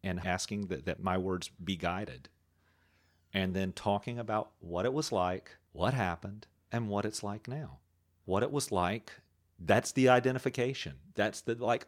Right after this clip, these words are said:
"Oh yeah, he is an alcoholic. I drank like that, or I felt like that." What happened? I got sober.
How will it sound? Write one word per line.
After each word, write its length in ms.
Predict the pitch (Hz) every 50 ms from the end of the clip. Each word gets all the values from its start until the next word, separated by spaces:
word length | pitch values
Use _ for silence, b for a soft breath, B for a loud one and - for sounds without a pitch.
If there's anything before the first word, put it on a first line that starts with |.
| _
"Oh 160 | - 143 170
yeah, 520 | 196 214 240 247 262 262 247 185 117 95 90
he 220 | 120 147 185 214
is 160 | 220 220 190
an 60 | 165 131
alcoholic. 800 | 104 87 87 - 90 78 87 76 69 67 64 - - - - - - _ _ _ _ _ _ -
I 160 | - 120 170
drank 360 | 170 170 156 127 117 110 -
like 220 | 98 95 90 -
that, 200 | - 90 95 117 135
or 80 | 120
I 120 | 110 147 175
felt 340 | - - 139 101 90 - -
like 300 | 80 76 73 - - -
that." 420 | 71 71 71 73 90 143 - - _ _ _ _ _ _ _ _ b b b b b b b b
What 220 | b 90 110 120 117
happened? 720 | 110 117 120 147 170 165 - 104 98 95 95 104 - - _ _ - _ _ _ _ _ - - _ _ _ _ _ _ _ _ _ _ _ _ _ _ _ _ _ _ _ _ _ _ -
I 80 | 87
got 260 | 80 98 104 123 -
sober. 600 | - - - 117 131 165 175 - 78 67 65 -